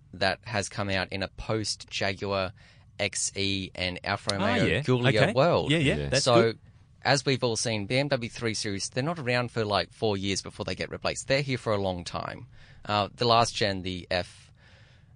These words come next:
Speaker 1: uh, who cares? The last
Speaker 2: Last gen.
Speaker 1: generation, that
Speaker 2: Yep.
Speaker 1: was around for, what, eight, nine years, something
Speaker 3: Yep.
Speaker 1: like that? Was it that long?
Speaker 2: Yeah, I suppose, uh, one thing that's worth noting is that B M W is one of the brands that doesn't hold back for a new model to
Speaker 1: Yeah.
Speaker 2: introduce tech.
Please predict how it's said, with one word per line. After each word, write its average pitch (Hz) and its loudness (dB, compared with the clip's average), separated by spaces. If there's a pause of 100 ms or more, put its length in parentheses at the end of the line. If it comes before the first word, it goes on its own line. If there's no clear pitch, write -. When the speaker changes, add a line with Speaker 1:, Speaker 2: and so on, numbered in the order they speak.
(320)
Speaker 1:
uh, 104 4 (340)
who 127 2
cares? 98 0
The 117 0
last 117 6
Speaker 2:
Last 90 0
gen. 110 0
Speaker 1:
generation, 101 0
that 104 4
Speaker 2:
Yep. 214 4
Speaker 1:
was 127 -4
around 110 -2
for, 104 -6
what, 90 -2
eight, 110 -2 (320)
nine 107 -4
years, 110 -6
something 123 -4
Speaker 3:
Yep. 120 -4
Speaker 1:
like 117 -6
that? 127 -2 (120)
Was 131 -4
it - -14
that 135 -4
long? 151 0
Speaker 2:
Yeah, 143 8
I 143 6
suppose, 180 0
uh, 123 4
one 135 2
thing 127 0
that's - -4
worth 120 2
noting 95 -2
is 90 -4
that 104 -4
B 110 0
M 107 0
W 95 -2
is 87 -6
one 104 0
of 120 2
the 107 0
brands 82 -6
that - -6
doesn't 101 -2
hold 95 -2
back 90 -6
for - -6
a 87 -2
new 95 -4
model 92 -4
to 113 -8
Speaker 1:
Yeah. 98 2
Speaker 2:
introduce 92 -6
tech. - -6